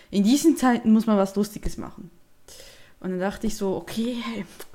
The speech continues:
ich wollte schon immer mal mein, äh, Talent als, ähm, Stand-up-Comedian ma-, ausprobieren, dachte dann daran, wie, wie der Marco immer drauf reagiert, wenn ich versuche, einen Witz zu machen.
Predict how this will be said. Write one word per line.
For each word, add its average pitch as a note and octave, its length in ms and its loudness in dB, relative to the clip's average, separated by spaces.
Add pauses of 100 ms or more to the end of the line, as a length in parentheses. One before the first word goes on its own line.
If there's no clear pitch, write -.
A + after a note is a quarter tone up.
(260)
ich - 80 -10
wollte F#3+ 140 -6
schon F#3+ 160 -6
immer A#3+ 160 2
mal A3+ 180 4
mein, F3+ 300 0 (160)
äh, F3 480 -4
Talent G3+ 400 2
als, G3 400 -4
ähm, F3+ 420 -8
Stand-up-Comedian A3+ 1200 -2
ma-, G#3 320 -2
ausprobieren, G#3+ 640 -4 (300)
dachte G3 260 -6
dann F#3+ 80 -4
daran, F#3 380 -4
wie, F#3 260 -8
wie F3+ 160 -12
der F3+ 120 -6
Marco A#3+ 260 -2
immer A#3+ 160 -2
drauf A3 260 -8
reagiert, G#3+ 340 -4
wenn G3+ 140 -4
ich G3 60 -10
versuche, G3+ 280 -12
einen F#3 160 -4
Witz G#3 220 -8
zu - 80 -8
machen. G3 380 -2